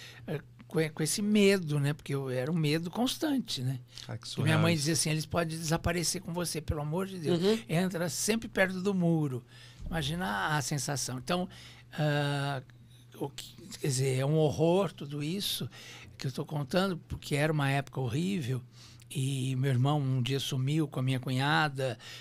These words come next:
Speaker 1: ficaram presos. Aí meu pai, que, que, que foi a primeira cabeça de esquerda, vamos dizer, da família,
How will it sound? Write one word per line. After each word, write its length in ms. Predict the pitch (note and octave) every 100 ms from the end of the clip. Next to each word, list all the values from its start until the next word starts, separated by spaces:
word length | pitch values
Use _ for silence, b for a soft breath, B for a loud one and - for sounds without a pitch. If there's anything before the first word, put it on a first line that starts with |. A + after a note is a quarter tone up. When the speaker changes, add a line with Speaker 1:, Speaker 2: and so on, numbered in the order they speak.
| B
Speaker 1:
ficaram 480 | - - - C#3 C3+
presos. 420 | B2 D3 D#3 D3+ D3
Aí 80 | D#3
meu 160 | E3+
pai, 500 | - F3 E3+ F#3 - - b b b b b -
que, 760 | - C#3+ C#3 C#3 C3 A#2+ B2 -
que, 160 | C3 B2+ - - - C#3+ -
que 160 | - B2
foi 180 | E3
a 40 | C#3+
primeira 420 | - C#3+ D#3 D#3 - -
cabeça 460 | - C#3 C#3+ C#3 D#3
de 100 | B2+
esquerda, 440 | - C3 C#3+ C#3
vamos 240 | B2 B2+ B2+
dizer, 220 | C3 B2+
da 120 | A#2+
família, 600 | - B2+ C#3+ G3 F3+